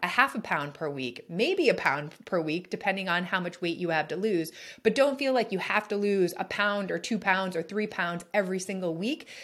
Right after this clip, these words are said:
because the more sustainable or the,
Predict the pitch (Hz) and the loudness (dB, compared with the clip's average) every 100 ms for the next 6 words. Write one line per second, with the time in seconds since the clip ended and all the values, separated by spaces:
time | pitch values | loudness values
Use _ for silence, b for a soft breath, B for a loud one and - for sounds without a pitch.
0 | B 226 233 208 196 202 220 262 269 233 | B 0 0 0 0 4 4 4 0 -4
1 | - 190 202 214 226 226 247 B B - | -2 -2 0 2 2 4 2 B B 4
2 | 214 196 | 4 4